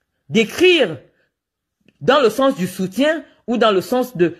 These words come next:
j'ai été clair, j'ai posé les, les, j'ai posé les bases de, de ma démarche intellectuelle. J'ai dit, si Paul Biya est candidat en deux mille vingt-cinq, je ne le soutiendrai pas.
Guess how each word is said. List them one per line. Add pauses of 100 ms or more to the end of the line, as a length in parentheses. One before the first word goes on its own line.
(140)
j'ai
été
clair,
j'ai
posé
les,
les, (800)
j'ai
posé (420)
les
bases
de, (320)
de
ma
démarche
intellectuelle. (300)
J'ai
dit, (400)
si
Paul
Biya
est
candidat
en
deux
mille
vingt-cinq, (240)
je
ne
le
soutiendrai
pas.